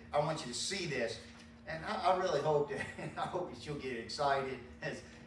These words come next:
I hope I get excited again. Amen. As I, as, as we read this together with one another. And, uh, because it's just a, uh, it's just a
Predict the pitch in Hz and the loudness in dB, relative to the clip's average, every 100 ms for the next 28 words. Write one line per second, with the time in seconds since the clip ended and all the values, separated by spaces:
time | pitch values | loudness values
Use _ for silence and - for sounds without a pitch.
0 | - - 185 175 170 151 139 - 147 135 | 2 8 8 8 6 6 2 4 4 4
1 | 120 123 151 - - - - - - 127 | 2 -4 -2 -4 -6 -16 -20 -20 -16 -10
2 | 135 139 143 143 135 - 123 127 - 131 | -4 -2 0 2 4 2 0 -2 -4 -4
3 | 131 123 151 180 147 135 - - 117 107 | -4 -4 -2 -2 0 -2 -2 -6 -6 4
4 | 151 139 107 - - 127 123 135 120 147 | 4 4 0 -8 -12 -10 -6 -4 -2 4
5 | 147 - - - - 127 123 120 123 - | 4 4 -4 -10 -12 -6 -4 -2 0 -2
6 | - - 170 156 - 170 180 - 143 131 | -4 -4 0 0 2 6 6 6 4 4
7 | 127 127 120 - - 135 139 - - - | 6 4 4 2 -4 0 0 0 -4 -2